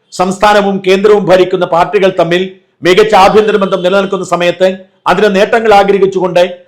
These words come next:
ആ അവിശുദ്ധ കൂട്ടുകെട്ടിനെ കൈയടിക്കുകയോ അവരിൽ നിന്നുള്ള ഉപദ്രവം ഭയന്ന് നിശബ്ദരാവുകയോ ചെയ്യുന്നൊരു പക്ഷമായി ഇടതുപക്ഷം മാറിയ ഘട്ടത്തിലാണ് പിണറായിസത്തിന് മുന്നണി പോരാളിയായിരുന്ന പി വി അൻവർ അവിടെ നടക്കുന്ന കാര്യങ്ങൾ ജനങ്ങളോട് വിളിച്ചു പറഞ്ഞുകൊണ്ട് ഇടത് കൂടാരം വിട്ടത്. അസാമാന്യ ധൈര്യമുള്ള ഒരാൾക്ക് മാത്രം ചെയ്യാൻ കഴിയുന്ന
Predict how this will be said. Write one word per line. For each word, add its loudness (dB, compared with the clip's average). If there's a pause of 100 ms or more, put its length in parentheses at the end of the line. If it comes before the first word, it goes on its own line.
(120)
ആ 4
അവിശുദ്ധ 0
കൂട്ടുകെട്ടിനെ 0
കൈയടിക്കുകയോ 0
അവരിൽ 2
നിന്നുള്ള 0
ഉപദ്രവം 0
ഭയന്ന് 2 (400)
നിശബ്ദരാവുകയോ 2
ചെയ്യുന്നൊരു -2
പക്ഷമായി -2 (300)
ഇടതുപക്ഷം 0
മാറിയ 2
ഘട്ടത്തിലാണ് -2 (300)
പിണറായിസത്തിന് 0
മുന്നണി -2
പോരാളിയായിരുന്ന 2
പി -4
വി -6
അൻവർ 0 (300)
അവിടെ 0
നടക്കുന്ന -2
കാര്യങ്ങൾ 0
ജനങ്ങളോട് -4
വിളിച്ചു -4
പറഞ്ഞുകൊണ്ട് -6 (300)
ഇടത് -2
കൂടാരം -2
വിട്ടത്. -4 (380)
അസാമാന്യ -2
ധൈര്യമുള്ള 0
ഒരാൾക്ക് 0
മാത്രം -4
ചെയ്യാൻ -2
കഴിയുന്ന -4